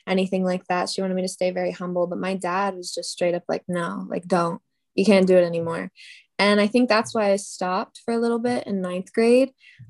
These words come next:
Um, and then whenever it came to be in eleventh grade, I was just like, "I have to keep going. Like, this is something that I just feel very passionate about, and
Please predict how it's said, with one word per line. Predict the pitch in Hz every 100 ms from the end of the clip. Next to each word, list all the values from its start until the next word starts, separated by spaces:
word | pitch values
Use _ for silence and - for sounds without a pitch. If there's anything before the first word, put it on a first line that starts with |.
| 120
Um, | 196 196 196 196 -
and | 208 202
then | 208 202 -
whenever | 202 202 202 202
it | 196
came | - 196 190
to | 196
be | 196
in | 190
eleventh | 185 180 185 190 -
grade, | 180 180
I | 180
was | 180
just | 180 -
like, | 180 175 -
"I | 185 185 180 185 - -
have | 180 185 - -
to | -
keep | 180 190 -
going. | 170 175 190
Like, | 185 175
this | 180 -
is | 185
something | 180 180 180
that | -
I | 175
just | 170 -
feel | 180
very | 175 175
passionate | - 175 - 202 208
about, | 226 247 -
and | 180 185